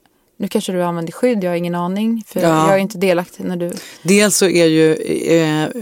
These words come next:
Speaker 2: den medicinska processen inför Ryssland så
Speaker 1: Ja.
Speaker 2: att man börjar med att äta p-piller.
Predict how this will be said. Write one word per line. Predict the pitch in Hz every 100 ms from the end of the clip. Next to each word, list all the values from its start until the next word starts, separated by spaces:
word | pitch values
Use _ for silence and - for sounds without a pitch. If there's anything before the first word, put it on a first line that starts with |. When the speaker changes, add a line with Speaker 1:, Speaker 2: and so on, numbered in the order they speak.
| - -
Speaker 2:
den | 160 156 156
medicinska | 160 151 151 - 185 170 160
processen | - 160 185 170 - -
inför | 143 -
Ryssland | 139 139 - 123 123
så | -
Speaker 1:
Ja. | 190 190
Speaker 2:
att | 143
man | - 143 147
börjar | 156 147 160
med | 143 127
att | 135
äta | 131 135
p-piller. | 143 135 160 151